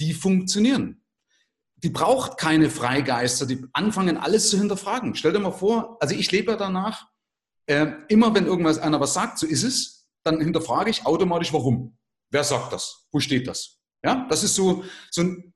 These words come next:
ich weiß nicht, ob das ein Instinkt ist oder ob das bei mir, nee, wahrscheinlich ist es auch antrainiert, weil ich komme ja aus der D D R, da wurde das ja gelebt, dass du nicht hinterfragen <laughs> durftest, ja, äh, aber,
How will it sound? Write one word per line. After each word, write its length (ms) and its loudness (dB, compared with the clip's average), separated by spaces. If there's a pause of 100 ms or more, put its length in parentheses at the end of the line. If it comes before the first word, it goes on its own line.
(100)
ich 140 -14
weiß 120 -2
nicht, 100 0
ob 40 -8
das 120 -2
ein 60 0
Instinkt 440 2
ist 100 0
oder 100 2
ob 100 0
das 120 -6
bei 100 0
mir, 200 0
nee, 100 2
wahrscheinlich 380 2
ist 80 -2
es 80 -2
auch 240 2
antrainiert, 440 2
weil 60 4
ich 100 2
komme 180 2
ja 40 2
aus 120 0
der 100 0
D 100 -6
D 120 0
R, 300 0
da 80 -18
wurde 160 0
das 160 0
ja 60 2
gelebt, 400 0
dass 140 -6
du 80 -2
nicht 140 4
hinterfragen 580 0
<laughs> 20 -14
durftest, 500 -4 (220)
ja, 160 0 (300)
äh, 320 0 (340)
aber, 500 2